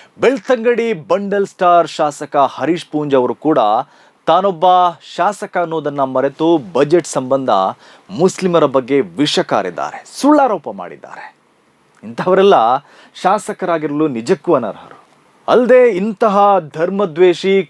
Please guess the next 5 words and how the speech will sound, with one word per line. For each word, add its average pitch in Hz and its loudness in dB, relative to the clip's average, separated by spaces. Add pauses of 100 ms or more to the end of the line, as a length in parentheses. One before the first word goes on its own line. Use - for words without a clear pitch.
ಕೋಮುದ್ವೇಷಿ, 170 2
ಸುಳ್ಳುಕೋರ 160 2
ಶಾಸಕರನ್ನ 131 -4
ಶಾಸಕರಾಗಿ 135 -2
ಮುಂದುವರಿಯಲು 113 -2